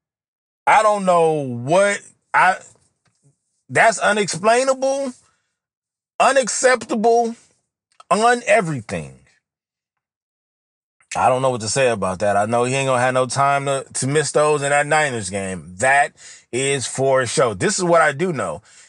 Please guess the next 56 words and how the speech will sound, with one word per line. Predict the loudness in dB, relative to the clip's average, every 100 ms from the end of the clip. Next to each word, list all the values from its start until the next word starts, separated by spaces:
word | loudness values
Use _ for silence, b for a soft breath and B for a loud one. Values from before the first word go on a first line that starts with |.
| b
If | -4 -4 0
Dallas | 2 4 2 -4
was, | -8 -10 -8
was | -6 -4
to | -4
somehow | -2 -2 0 2 2
beat | -2 -8
the | -6
Niners, | -2 -2 -2 -6 -10 -14 _ _ _ _ _ _
oh, | 2 2 0
the | -4
city | -4 -2 0
of | 0 0
L | 2 2
A |
is | 0
gonna | -2 0
go | -2
crazy. | 0 -2 -2 -6 -14 -20 _ _ _ _ _
You | -2
know, | 2 2
'cause | 0 -2
L | 0 2 2
A | 2
has | 2
always | 2 2 -2
been | -2 -2
split | -2 -4 -4
between | -6 -4 -4 -2
the |
Raiders, | 0 0 0 -2 -6
Cowboys, | 0 2 2 0 -4 -2 -2 -6
Steelers, | -6 -4 -2 -4 -2
and | -4
the | -2
Niners. | 0 0 -2 -8 -14 -20 _ _ _ _ _ _ _ _
You | -2
know | 0
what | 0
I'm | -2
saying? | -2 2
Notice | 2 2 2
how | 2
I | 4 2
didn't | 0 -2
say | -2 -2
the | -4
two | -2 2
other | 2 0
teams | -2 -2 0
that | 0
actually | 0 0 -2 -8 -6
play | -2 -2 -2
in | -2
L | 0 0 2
A. | 0 -2 -10